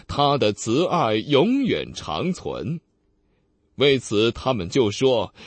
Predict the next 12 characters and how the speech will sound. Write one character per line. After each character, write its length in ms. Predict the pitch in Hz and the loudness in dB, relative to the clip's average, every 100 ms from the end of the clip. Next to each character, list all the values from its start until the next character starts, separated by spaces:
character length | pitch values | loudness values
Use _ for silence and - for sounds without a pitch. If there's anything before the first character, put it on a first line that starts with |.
| - | -10
，“神 400 | - 131 143 208 | 0 2 4 2
不 240 | 269 247 | 2 2
可 360 | 139 - 131 127 | 2 2 2 4
能 220 | 117 170 | 2 0
关 280 | 185 214 208 | 0 0 0
闭 240 | 180 127 | 0 0
天 400 | 117 - 240 214 | 0 0 2 2
国 200 | 208 92 | 0 0
的 120 | 156 92 | 2 0
门。” 480 | 73 67 131 202 170 _ _ _ _ _ _ | -4 -6 -4 -4 -8 _ _ _ _ _ _
这 160 | - 120 | 2 2
是 360 | - 73 64 | 2 -6 -8